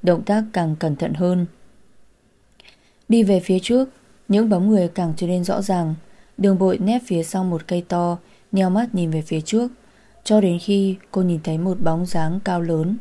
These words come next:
Sở Quân Hàn đã một ngày một đêm chưa được chợp mắt. Anh không thể nào tin vào tin tức được báo lại.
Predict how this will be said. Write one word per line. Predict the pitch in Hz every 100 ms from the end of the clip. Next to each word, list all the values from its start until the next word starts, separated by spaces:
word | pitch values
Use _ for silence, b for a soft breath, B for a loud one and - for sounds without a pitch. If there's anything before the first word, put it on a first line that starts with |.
| b b b b b b
Sở | - 196
Quân | 185 208
Hàn | 202 175
đã | 170
một | 202 190
ngày | 175 165
một | 160 175
đêm | 180 180 170
chưa | - 175
được | 170 156
chợp | - 165
mắt. | 180 220 220 B B B B
Anh | B 214
không | 220 214
thể | 185
nào | 170 165 156
tin | - 196 190
vào | 180 165 156
tin | 180 175
tức | 226 233
được | 175 160 165
báo | 156
lại. | 185 196 -